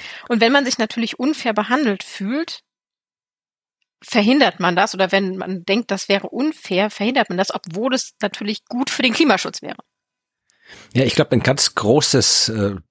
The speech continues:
Speaker 2: Denkproblem bei Fairness, ich glaub, da gibt's sogar irgendwie so eine
Speaker 1: Mhm.
Speaker 2: psychologische Bezeichnung dafür, ist, dass es ja nicht nur darum geht, äh,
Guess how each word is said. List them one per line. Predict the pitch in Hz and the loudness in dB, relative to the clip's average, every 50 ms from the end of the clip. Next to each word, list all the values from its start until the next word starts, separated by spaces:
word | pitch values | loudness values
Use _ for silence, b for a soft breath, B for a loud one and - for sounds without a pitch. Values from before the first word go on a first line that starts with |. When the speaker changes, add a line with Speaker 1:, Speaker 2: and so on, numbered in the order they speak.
| _ - | _ 0
Speaker 2:
Denkproblem | 120 135 156 156 - - - - - 107 - - - 85 92 107 104 98 87 | 0 0 0 -2 -4 -8 -8 -6 -6 -6 -4 -4 -2 0 2 2 0 0 -2
bei | 87 90 | -4 -4
Fairness, | - - - - 98 101 123 127 104 104 127 - - - | -4 -6 -6 -4 0 0 2 2 2 0 -2 -2 -4 -6
ich | 101 - | -6 -8
glaub, | 120 - | -8 -6
da | - - | -6 -6
gibt's | - 139 - - | -6 -8 -8 -6
sogar | 123 117 120 | -2 0 0
irgendwie | 113 113 110 | 0 0 -2
so | 110 113 | -2 -4
eine | 104 - | -4 -4
Speaker 1:
Mhm. | |
Speaker 2:
psychologische | - 95 90 - 95 98 110 120 156 - - 123 110 - | -4 -2 0 0 2 2 0 0 0 0 2 2 0 0
Bezeichnung | - - 92 - - - 92 110 - - 139 131 123 | -2 -4 -6 -4 0 2 2 2 2 0 -2 -4 -2
dafür, | 123 - - - 135 139 | -2 -4 0 0 2 2
ist, | 131 - - B B B B B B B B | 2 2 -2 B B B B B B B B
dass | - 113 | 0 0
es | 123 113 | 2 4
ja | 127 120 | 4 4
nicht | 117 139 - - - - - | 4 2 0 -2 -6 -8 -4
nur | 120 123 120 | -2 0 0
darum | - 123 110 110 123 113 104 - | 2 2 2 4 4 2 0 -2
geht, | - 107 107 127 135 - - | 0 2 4 4 2 2 -2
äh, | - - 98 | -6 -6 -6